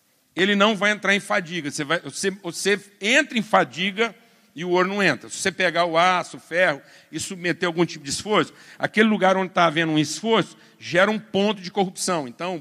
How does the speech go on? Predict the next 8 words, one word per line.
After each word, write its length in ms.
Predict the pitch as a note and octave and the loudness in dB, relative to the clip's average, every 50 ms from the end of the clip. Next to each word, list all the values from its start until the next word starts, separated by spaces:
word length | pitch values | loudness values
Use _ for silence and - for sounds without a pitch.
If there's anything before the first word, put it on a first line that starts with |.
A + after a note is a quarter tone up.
| - - - | -10 -16 -8
qualquer 300 | - D#3 C#3+ - F3+ F#3 | -6 -6 -4 0 0 -2
outro 160 | F#3+ F#3 - | -2 -2 -2
metal, 520 | F#3+ F3+ - - F3+ F3 F3+ F#3 F#3+ F#3 - - - - _ _ | -2 -2 0 2 2 4 4 4 2 0 -6 -20 -20 -20 _ _
aquilo 440 | - D3+ D#3 - - F3+ G3+ G3+ G3 | 0 0 0 0 -2 -6 -4 -2 2
onde 280 | F#3 F#3+ F#3 D#3+ D3 F#3 | 2 2 2 2 0 -4
existe 380 | E3 C3 C#3+ D#3+ D#3 - E3+ | -4 -2 -4 -4 -4 -4 -2
um 60 | F3 | -2
esforço, 600 | E3+ - - - - G3+ A3+ A3 F#3+ - - - | -2 -2 -2 -8 -6 0 2 2 2 2 0 -8